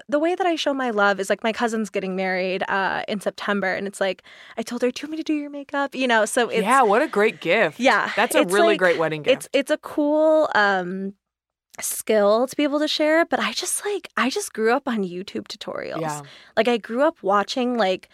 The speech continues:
Speaker 1: Blair Fowler, Juicy Star oh seven back in the day, and, like, all of those O G beauty gurus who would do the same look every day, and I would just copy it and
Speaker 2: Yeah.
Speaker 1: copy it and change it and change it. So,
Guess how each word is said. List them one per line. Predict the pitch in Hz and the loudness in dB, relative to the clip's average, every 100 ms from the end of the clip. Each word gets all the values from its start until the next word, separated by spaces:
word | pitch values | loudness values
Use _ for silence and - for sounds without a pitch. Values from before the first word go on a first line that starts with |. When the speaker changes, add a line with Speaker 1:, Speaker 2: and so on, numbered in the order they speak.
| - _ _ | -20 _ _
Speaker 1:
Blair | 208 196 208 | 2 4 4
Fowler, | 226 190 175 196 202 | 4 2 4 4 2
Juicy | 196 196 - | 0 -6 -8
Star | - 202 196 | 0 2 4
oh | 196 | 2
seven | 202 190 214 | 2 2 2
back | 226 233 - | 2 2 0
in | |
the | 262 | -4
day, | 262 277 294 302 320 | 0 2 4 4 2
and, | 202 196 | 0 0
like, | 190 185 180 - - - | -2 -2 -6 -20 -20 -10
all | 214 208 226 | -6 -2 0
of | 226 | 2
those | 208 202 - | 2 0 0
O | 202 208 | 0 0
G | 202 202 208 | -2 -6 -6
beauty | 190 196 214 | -6 -4 -4
gurus | 214 240 254 262 | -4 -4 -2 -4
who | - | -4
would | 202 | -4
do | 208 | -2
the | 196 | -6
same | - 208 202 196 | -2 -2 0 -2
look | 180 202 | 0 0
every | 190 196 | -2 -2
day, | 190 214 | 0 0
and | |
I | 202 | 0
would | 180 | -2
just | 190 - | -6 -8
copy | - 208 202 240 | -2 0 0 0
it | 220 | 0
and | 175 | 2
Speaker 2:
Yeah. | 185 | 2
Speaker 1:
copy | 185 202 - 226 | 4 2 2 0
it | 226 | 0
and | 185 | -4
change | 190 214 214 220 | -6 -2 -2 0
it | 208 | -4
and | 185 | -4
change | 196 202 208 220 | -2 -2 -2 -2
it. | 226 - | -4 -4
So, | - 185 185 | -4 0 -2